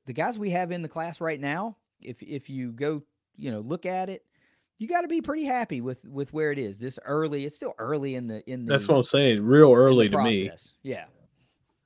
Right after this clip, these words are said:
Speaker 2: Um, women's soccer, they lost four to one at Georgia Southern on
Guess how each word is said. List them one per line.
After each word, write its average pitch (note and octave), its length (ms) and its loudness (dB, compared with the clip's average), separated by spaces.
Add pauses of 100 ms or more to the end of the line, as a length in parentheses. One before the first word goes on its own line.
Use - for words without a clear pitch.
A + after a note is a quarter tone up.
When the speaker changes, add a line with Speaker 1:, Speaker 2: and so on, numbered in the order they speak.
(300)
Speaker 2:
Um, A#2+ 580 4
women's F3 380 8
soccer, C3 440 6
they C3 160 4
lost C#3+ 400 2
four D#3+ 240 8
to D3+ 60 6
one C#3+ 360 4
at A2+ 160 2
Georgia A#2+ 380 2
Southern B2 500 0
on A2 240 -2